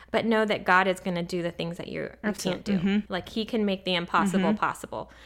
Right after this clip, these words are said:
Speaker 1: And so keep open-minded. Another thing to talk about is you can walk this, like, line of being annoying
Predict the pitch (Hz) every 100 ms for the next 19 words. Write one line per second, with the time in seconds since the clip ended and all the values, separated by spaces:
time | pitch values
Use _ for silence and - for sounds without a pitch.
0 | - - 220 226 196 185 - - - -
1 | - 254 - 240 240 226 214 214 208 202
2 | 202 _ _ 254 254 294 330 294 226 233
3 | 233 208 185 - 262 370 - 381 262 311
4 | - 277 226 214 202 - 208 202 190 170
5 | 185 202 - 202 185 180 202 233 277